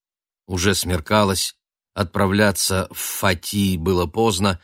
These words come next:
и мы условились о поездке завтра рано утром. И вот нынче с позаранку я пошел к реке, где в сампане меня ждал Бабурао, заботливо устроивший шесть горшков с твоими растениями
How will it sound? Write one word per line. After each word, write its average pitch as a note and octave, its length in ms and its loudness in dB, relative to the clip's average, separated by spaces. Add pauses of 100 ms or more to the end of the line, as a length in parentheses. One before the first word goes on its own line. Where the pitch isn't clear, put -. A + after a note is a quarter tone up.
(280)
и - 100 -2
мы A2+ 140 6
условились G#2 640 2
о G#2+ 120 -4
поездке G2+ 640 0
завтра G#2 680 0
рано G2 380 0
утром. F#2+ 440 -4 (680)
И F#2 80 -6
вот C3 260 2
нынче A2 440 0
с - 100 -2
позаранку F#2+ 680 -2
я G#2+ 160 2
пошел G#2+ 420 -4
к - 80 -14
реке, F2 480 -4 (380)
где F#2 220 2
в - 60 -2
сампане A2 640 2
меня G2+ 280 2
ждал F#2+ 320 2
Бабурао, F#2+ 720 2 (320)
заботливо G#2 640 0
устроивший G#2+ 760 0
шесть G2 480 -2
горшков F#2+ 600 -2
с - 80 -4
твоими F#2+ 320 0
растениями G2+ 840 0